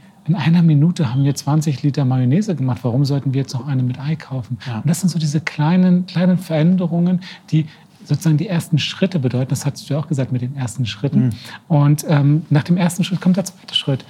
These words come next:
Speaker 1: Dann hat man irgendein anderes Produkt, was geil ankommt. Oder dann kommt wieder irgendeine andere Idee mit rein, die sozusagen das ganze Thema vorantreibt. Und deswegen bin ich halt auch so froh darüber, dass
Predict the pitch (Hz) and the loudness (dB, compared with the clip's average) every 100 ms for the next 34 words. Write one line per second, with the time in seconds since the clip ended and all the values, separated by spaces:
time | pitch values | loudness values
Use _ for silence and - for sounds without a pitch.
0 | - - 135 165 185 185 185 160 185 156 | -20 -4 2 2 4 2 2 0 0 2
1 | 196 214 - - 147 135 - 143 - 269 | 4 4 0 -4 -4 -4 -2 -2 -2 -8
2 | 156 135 135 - 143 135 - 131 131 147 | -4 -2 0 0 0 0 0 -2 -2 0
3 | 139 139 - - 156 147 170 165 175 190 | 0 -2 -6 -4 2 4 4 2 2 0
4 | 262 170 160 160 165 175 202 156 160 190 | 2 2 2 2 2 4 4 4 4 4
5 | 190 185 170 160 170 165 156 160 - - | 4 2 -2 0 4 4 2 0 -2 -8
6 | - 151 165 151 - 147 151 147 - 151 | -4 0 2 2 0 -2 -2 -2 0 0
7 | - 123 123 127 - 127 135 131 - 170 | 0 -2 -2 -4 -8 -8 -4 -2 0 -2
8 | - - - - 156 160 185 143 175 165 | -2 -14 -6 0 0 0 -4 -4 0 0
9 | - - - 143 175 175 165 160 156 - | -2 -12 -2 2 2 2 2 0 0 -4
10 | - | -6